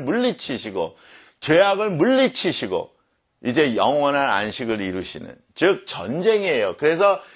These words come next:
이 창세기 지금 일일부터 육 일 동안 창조하시는 거는 그 공허와 흑암과 혼돈을 정복하시고 물리치시고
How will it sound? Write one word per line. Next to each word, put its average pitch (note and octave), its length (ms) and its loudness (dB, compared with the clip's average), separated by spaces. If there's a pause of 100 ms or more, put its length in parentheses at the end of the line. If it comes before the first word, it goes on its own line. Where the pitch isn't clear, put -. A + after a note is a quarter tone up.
(220)
이 E3 240 2
창세기 G3+ 1000 2
지금 F3 440 -4
일일부터 E3+ 720 2
육 C3 120 0
일 E3+ 160 0
동안 F3+ 280 -2
창조하시는 E3 960 0
거는 A#2+ 420 -4 (500)
그 A3 520 4
공허와 G3 680 4
흑암과 G3 800 2
혼돈을 G#3 960 0
정복하시고 F#3 1080 0
물리치시고 F#3 1120 -2